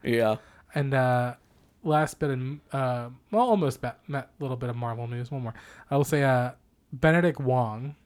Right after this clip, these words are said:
Speaker 1: Mm.
Speaker 2: who plays Wong,
Speaker 1: Yep. <laughs>
Speaker 2: uh, was at the premiere of Shang-Chi and, uh, was talking about working, uh, with Sam Raimi
Speaker 1: Mm.
Speaker 2: on
Speaker 1: On, uh, Multiverse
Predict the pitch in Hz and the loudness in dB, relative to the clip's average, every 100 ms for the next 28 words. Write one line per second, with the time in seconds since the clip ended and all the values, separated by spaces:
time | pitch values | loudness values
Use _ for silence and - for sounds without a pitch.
0 | - 139 127 92 - 151 127 139 123 120 | -6 -2 -2 -4 -4 -6 -2 -2 0 -2
1 | 120 - _ _ _ _ - 117 110 117 | -6 -14 _ _ _ _ -4 0 0 -4
2 | - - 120 135 - - 143 127 143 139 | -12 -4 -2 -2 -6 -6 -2 2 4 6
3 | 135 135 156 190 - _ _ - 143 139 | 6 4 2 -2 -6 _ _ 0 0 0
4 | 131 147 147 143 131 147 139 127 - 127 | -2 0 2 2 0 -2 -2 -6 -4 -2
5 | 123 127 147 131 123 120 117 127 - 147 | -2 -4 -4 -2 0 -2 -4 -8 -8 -6
6 | 127 139 - 139 131 131 135 127 135 127 | -4 -4 -4 -2 -2 -2 -4 -4 -6 -8
7 | 131 147 127 120 107 139 123 123 131 143 | -8 -4 -4 -4 -6 -6 -6 -4 -4 -4
8 | 123 117 113 _ - 147 135 117 127 123 | -4 -6 -10 _ -2 0 2 2 2 2
9 | 117 113 107 101 98 98 104 - | 0 -2 -2 -2 -2 -2 -2 -2